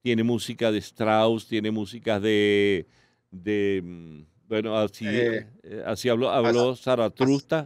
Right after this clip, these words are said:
Speaker 2: as-,
Speaker 1: Zaratustra,
Speaker 2: Zaratustra.
Speaker 1: de,
Speaker 2: Zara-,
Speaker 1: de
Speaker 2: ajá.
Speaker 1: Strauss, este, bueno, música de, del, del, del, del Danubio Azul, ¿cómo se llama? Este,
Speaker 2: Sí,
Speaker 1: de,
Speaker 2: eh,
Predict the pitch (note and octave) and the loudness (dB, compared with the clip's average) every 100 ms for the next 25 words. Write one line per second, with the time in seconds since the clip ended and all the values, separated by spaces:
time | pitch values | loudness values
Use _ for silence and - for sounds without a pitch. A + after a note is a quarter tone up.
0 | - - G2+ A#2 C3 A#2 A2+ C#3 D3+ - | -6 -4 0 2 4 2 0 -2 -4 -8
1 | - _ _ - A#2 A2 F2+ F2 G2+ B2 | -18 _ _ -2 2 2 2 -2 -4 -2
2 | A#2+ A2+ A2+ A#2 A2+ - _ _ _ A2+ | 0 2 4 2 -2 -12 _ _ _ -6
3 | G#2 - A2 E2 A2 D#3+ C3 E2 F2 F2 | -6 -2 -2 2 2 2 0 -2 -10 -10
4 | G2 - A#2+ C3+ C3 A2+ A2 G2+ G2 F#2+ | -8 -8 -10 -2 0 0 0 0 0 0
5 | F2+ E2+ D#2+ E2+ _ _ _ _ _ A#2 | -2 -4 -6 -10 _ _ _ _ _ 0
6 | A2+ G#2 A2 A2+ G#2 G#2+ G#2 G2+ G#2+ A2 | 0 0 -2 -2 0 -2 -4 -2 -4 -2
7 | C3 D3 D3+ F#3 F#3 C3 G2+ A#2 C#3+ D3 | -2 0 0 2 2 2 -4 -8 -8 -6
8 | E3 D3 G#2+ - A2 F#2+ D#3 D#3+ D#3+ _ | -4 -2 -4 -4 -2 2 4 2 -2 _
9 | _ _ - C3 B2+ A#2+ A#2+ A2+ G#2+ G#2 | _ _ -6 0 2 4 8 8 6 2